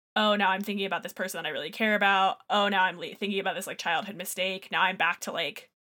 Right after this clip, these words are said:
thinking about this person that I really care about and being like, 'Ah, shit, like,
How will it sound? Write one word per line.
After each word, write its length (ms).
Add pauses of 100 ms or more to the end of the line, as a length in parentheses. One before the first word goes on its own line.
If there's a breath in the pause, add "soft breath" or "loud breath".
(320)
thinking 360
about 440
this 140
person 260
that 80
I 60
really 240
care 240
about 260
and 100
being 200
like, 200
'Ah, 200
shit, 420
like, 380